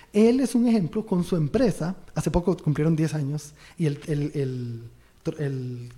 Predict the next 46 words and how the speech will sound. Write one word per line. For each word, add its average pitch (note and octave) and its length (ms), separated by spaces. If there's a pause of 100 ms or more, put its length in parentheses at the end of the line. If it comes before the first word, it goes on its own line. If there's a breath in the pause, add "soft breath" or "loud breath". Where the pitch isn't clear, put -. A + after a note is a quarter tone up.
(120)
reconocimiento E3 580
que E3 80
todos F#3 300
sus F3 100
empleados D#3+ 380
le D3+ 100
llevaron D3+ 420
fue E3 360 (300 loud breath)
diez F3+ 280
años F#3+ 260
de D#3+ 120
no D3+ 60
haber E3 120
tomado E3+ 260
nunca F3 240
una D#3+ 140
sola D#3+ 300
decisión. C3+ 460 (720 loud breath)
Lo D3+ 80
que - 80
este F3 100
tipo F#3 220
era F3 100
hacía, F3 420
buscaba C3+ 460
personas G3+ 480
que A#3 100
sabían A3 540 (320 loud breath)
lo E3 160
que D#3+ 140
él C#3+ 100
neces-, F3+ 300
lo, D#3+ 200
lo D#3+ 200
que F#3 120
hacer. - 560 (240 soft breath)
Era D3+ 140
como G3 180
decía E3+ 160
Steve D#3 280
Jobs, E4 200
"¿Para D3 200
qué D3+ 100
contratar C#3 400
gente A3+ 240
inteligente B3 640